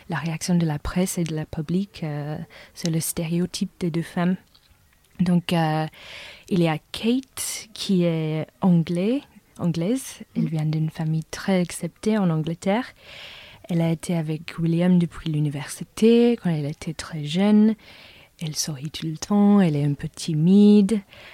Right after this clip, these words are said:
Speaker 1: Euh, elle a trois enfants. Et à l'autre côté, il y a Meghan, qui est un peu plus âgée. Elle a, elle a déjà eu une carrière, donc elle est une actrice. Elle a été divorcée.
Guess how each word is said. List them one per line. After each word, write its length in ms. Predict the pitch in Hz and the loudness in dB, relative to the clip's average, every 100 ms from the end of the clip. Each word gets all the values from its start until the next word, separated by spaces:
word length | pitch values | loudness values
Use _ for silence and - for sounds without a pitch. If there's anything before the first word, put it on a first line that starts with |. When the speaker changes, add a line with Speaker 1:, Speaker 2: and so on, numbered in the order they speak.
| - - - | -20 -18 -10
Speaker 1:
Euh, 380 | 147 147 143 143 | -6 -4 -4 -8
elle 220 | - 165 147 | -8 -10 -10
a 80 | 151 _ - | -14 _ -18
trois 260 | - 180 165 | -8 -6 -4
enfants. 380 | 160 - 196 285 - _ _ _ _ - - _ - - - | -6 -2 -2 -2 -4 _ _ _ _ -20 -20 _ -8 -8 -4
Et 120 | 180 | 0
à 120 | 170 156 | 0 0
l'autre 280 | 156 - | -2 -4
côté, 440 | 196 202 196 240 220 | -4 -4 2 4 4
il 60 | |
y 40 | 175 | 4
a 100 | 156 | 2
Meghan, 560 | 160 160 156 175 226 277 - - - | 2 2 2 6 6 6 2 -20 -20
qui 120 | - 175 | -4 0
est 40 | |
un 60 | 160 | 0
peu 100 | 160 | -2
plus 320 | - 170 156 | -4 -4 -2
âgée. 540 | 151 147 180 240 277 - - - | -2 -2 2 2 0 -6 -20 -10
Elle 200 | 170 156 | -6 -4
a, 340 | 151 151 156 - - | -4 -2 -4 -6 -8
elle 140 | 175 | -4
a 80 | 160 | -2
déjà 240 | 160 180 180 | 2 4 6
eu 60 | |
une 180 | 175 160 | 6 4
carrière, 500 | - 156 143 170 240 | 0 -6 -2 0 0
donc 220 | 190 160 | 0 -2
elle 80 | 156 | -4
est 140 | 147 | -4
une 80 | 143 | -4
actrice. 680 | 143 - - 214 262 - - - - - - - | -6 -8 -2 0 0 -2 -6 -12 -18 -18 -16 -6
Elle 160 | 165 | -2
a 160 | 151 151 | -2 -2
été 240 | 151 170 | -4 -4
divorcée. 800 | 151 170 180 180 - - 214 277 | -2 -2 -2 -4 -6 0 2 2